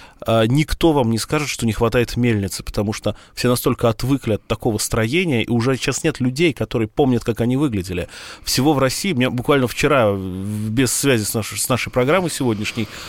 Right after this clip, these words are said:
попалась статистика, что в России в разном состоянии, чаще всего в разрушенном, сохранилось, а, порядка двухсот мельниц,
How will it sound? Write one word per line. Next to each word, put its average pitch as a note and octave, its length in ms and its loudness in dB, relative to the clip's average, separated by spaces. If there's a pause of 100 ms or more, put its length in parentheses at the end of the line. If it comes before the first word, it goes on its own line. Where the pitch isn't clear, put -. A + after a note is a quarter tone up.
(100)
попалась B2 380 4
статистика, C3 640 -2
что - 200 -2
в G#2+ 80 0
России C3+ 640 0 (320)
в B2 80 0
разном C#3+ 320 2
состоянии, B2 840 0
чаще A#2 220 -2
всего A#2 140 -2
в A2 40 0
разрушенном, B2 640 0
сохранилось, B2+ 600 0 (400)
а, A2+ 340 2
порядка B2 880 2
двухсот A2+ 640 -2
мельниц, G#2+ 540 -2